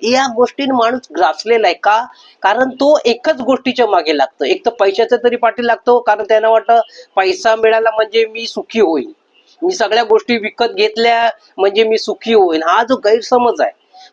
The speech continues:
पैसा जर आला, तर तुम्ही सुखसोयी घेऊ शकता, म्हणजे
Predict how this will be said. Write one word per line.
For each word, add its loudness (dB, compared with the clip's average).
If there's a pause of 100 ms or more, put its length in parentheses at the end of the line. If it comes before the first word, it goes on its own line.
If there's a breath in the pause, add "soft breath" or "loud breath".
पैसा 0
जर -2
आला, 0
तर -6
तुम्ही 0
सुखसोयी 0
घेऊ 2
शकता, -2
म्हणजे 0